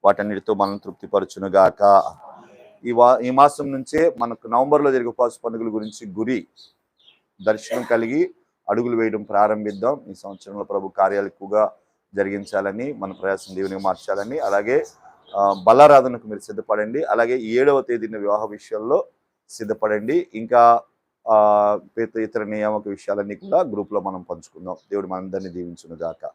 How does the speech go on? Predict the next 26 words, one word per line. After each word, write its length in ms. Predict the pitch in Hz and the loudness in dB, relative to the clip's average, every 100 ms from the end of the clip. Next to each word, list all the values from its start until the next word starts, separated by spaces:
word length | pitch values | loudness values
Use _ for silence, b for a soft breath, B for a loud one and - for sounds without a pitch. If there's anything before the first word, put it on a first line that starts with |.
| _ _ _ _ | _ _ _ _
ఆమేన్. 200 | 87 80 - 95 | -16 -16 -8 -4
Praise 180 | 92 | -4
the 100 | - 87 | -2 -2
Lord. 120 | 85 | -2
Praise. 400 | _ 73 - _ _ _ _ _ _ - | _ -20 -20 _ _ _ _ _ _ -4
ఆ, 200 | 101 98 | -2 -2
ఇవి 220 | 104 123 | -2 -4
మన 220 | 117 117 | 0 4
ఆత్మీయులు 340 | 117 117 123 117 | 4 2 -4 -4
కూడా 200 | 120 117 - | -4 -4 2
చేరవేయండి. 500 | 117 123 120 120 156 | 2 4 0 0 -6
స్టేటస్ 460 | - 104 104 104 - | -4 -6 -6 -8 -6
పెడతారు, 440 | 104 - 107 113 | -6 -2 0 2
లేకపోతే 220 | 107 101 | 0 -4
షేర్ 260 | 98 104 104 104 | -6 -4 -2 0
చేస్తారు. 520 | 98 - 101 117 - | -2 -2 -2 -2 -2
ఈ 80 | 101 | -6
మాసపు 460 | 98 101 98 87 98 | 0 0 0 -6 0
వాగ్దాన 360 | 95 87 98 | 0 0 -10
కూడికను 520 | 92 95 92 104 135 - _ _ _ 104 | -8 -8 -8 -6 -8 -8 _ _ _ -6
ఇతరులకు 320 | 113 104 101 | -4 -4 -6
కూడా 200 | 101 110 | -2 -2
అందించండి. 640 | 90 90 85 82 78 78 _ _ 90 | -2 -10 -14 -18 -16 -16 _ _ -12
దేవుడు 200 | 90 87 | -10 -10
మనం 220 | 87 85 | -14 -10
దీవించునుగాక. 800 | 87 87 - 78 82 80 - | -10 -12 -16 -10 -6 -6 -8